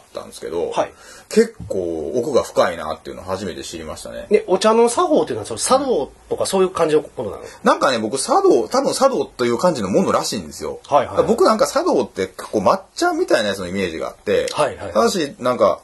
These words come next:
Speaker 1: こう座ってこう、なんか煎じて回してみたいな、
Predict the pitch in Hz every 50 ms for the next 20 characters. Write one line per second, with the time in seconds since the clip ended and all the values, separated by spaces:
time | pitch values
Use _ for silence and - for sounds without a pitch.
0 | _ - - 101 101 - - 170 165 117 101 - - - 98 90 - 101 98 98
1 | 101 101 101 98 95 95 - - - - - - _ _ _ _ - 104 - 104
2 | - - 127 131 147 143 123 110 101 - 101 98 120 135 143 135 - - - 104
3 | 95 90 85 92 82 76 71 73 76 73 -